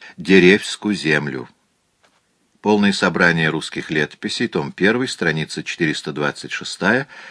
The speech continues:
Смотрите также полное собрание русских летописей, том первый, выпуск первый, Ленинград, тысяча девятьсот двадцать шестой год,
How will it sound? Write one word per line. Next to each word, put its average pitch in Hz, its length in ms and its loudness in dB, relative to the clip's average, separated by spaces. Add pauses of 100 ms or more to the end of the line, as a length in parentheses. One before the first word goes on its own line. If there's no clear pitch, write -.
(100)
Смотрите 107 500 0
также 98 320 0
полное 95 380 2
собрание 78 580 0
русских 73 420 -8
летописей, 82 640 -2
том 71 260 -6
первый, 123 420 0
выпуск 80 480 -6
первый, 117 380 0
Ленинград, 73 600 -4
тысяча 104 420 -6
девятьсот 76 500 -6
двадцать 78 400 -4
шестой - 380 -10
год, 110 260 -4